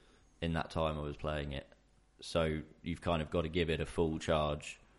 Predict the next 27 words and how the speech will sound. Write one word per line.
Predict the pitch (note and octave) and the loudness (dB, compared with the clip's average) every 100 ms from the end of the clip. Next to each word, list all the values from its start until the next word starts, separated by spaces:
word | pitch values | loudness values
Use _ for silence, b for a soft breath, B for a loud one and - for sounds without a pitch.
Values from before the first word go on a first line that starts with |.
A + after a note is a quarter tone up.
| - _ _ _ _ - | -20 _ _ _ _ -4
and | D2+ D#2 | -2 0
then | D#2 D2+ | -2 -2
take | D#2 D2+ - | -2 -2 -2
it | |
away. | D2+ D#2 D2+ D2 - - _ - | -4 -4 -4 -6 -10 -16 _ -8
And | D2+ D2+ D2 - - - _ _ _ - | -6 -6 -8 -12 -20 -20 _ _ _ 2
the | |
idea | E2+ D#2+ E2 D#2 | 2 4 0 0
of | D#2 | -2
thinking, | - D#2 - D#2+ D2 | -4 -6 -4 -6 -4
"Well, | D#2 D2 - - | -4 -6 -8 -8
I'll | D#2+ D#2+ | -4 0
play | E2+ | 2
it | D#2 | 2
on | D2+ | -2
the | D2+ | -4
T | E2 D2+ | -2 0
V | D#2+ D2+ | 2 0
for | D2 D2+ | -2 -4
a | C#2+ | -4
couple | - - D2 | -6 -6 -4
of | |
hours | D2 D2 D2 | -2 -2 -4
and | D#2 | -6
then | D2 | -8
carry | E2 C#2+ D#2 D#2+ | -6 -4 -2 0
on," | D#2 D2 | 0 -4